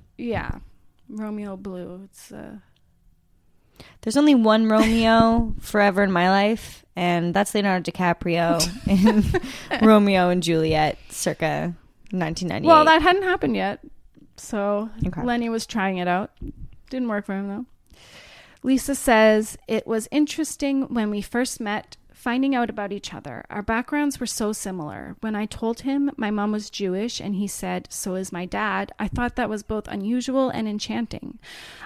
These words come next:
Speaker 1: I felt like, 'Okay, here's someone who really knows how it is,' and I trusted him a little more with my feelings and let him inside a little more than I ordinarily would have." So Lisa's influence on Lenny was immediate.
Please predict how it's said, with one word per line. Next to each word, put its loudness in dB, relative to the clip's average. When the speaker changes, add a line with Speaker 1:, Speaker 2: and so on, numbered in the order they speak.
Speaker 1:
I -2
felt 4
like, 2
'Okay, -2
here's -2
someone 2
who 0
really 2
knows -2
how -2
it -4
is,' -8
and -6
I -4
trusted -8
him -6
a -6
little -2
more -2
with -6
my -4
feelings -6
and -6
let -4
him 0
inside -4
a -10
little 0
more 0
than -4
I -4
ordinarily -4
would -8
have." -20
So -2
Lisa's 2
influence -2
on -2
Lenny -2
was -4
immediate. -6